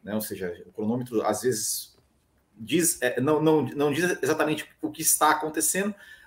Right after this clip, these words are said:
mas eu, eu confesso que eu fiquei muito mais, assim, de olho,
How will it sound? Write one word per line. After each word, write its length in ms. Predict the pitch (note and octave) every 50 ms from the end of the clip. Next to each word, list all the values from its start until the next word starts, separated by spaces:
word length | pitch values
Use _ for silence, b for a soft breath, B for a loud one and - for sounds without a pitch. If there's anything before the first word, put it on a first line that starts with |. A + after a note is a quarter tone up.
| b _
mas 120 | G3+ G3
eu, 120 | A#3+ -
eu 320 | - A3+ - - F3 E3+ E3+
confesso 280 | - - G3+ - -
que 60 | - A3
eu 60 | G3+
fiquei 200 | G#3 - - G3
muito 280 | F3+ F#3 G#3 G#3+ G3+
mais, 260 | F#3 F#3 F#3+ F#3 E3 D#3+
assim, 500 | D3+ - - F3 E3 C#3+ B2 A2 A2 - -
de 140 | A2+ G#2 C3
olho, 420 | D3 D#3 F3+ F#3 E3 C3+ G#2+ G2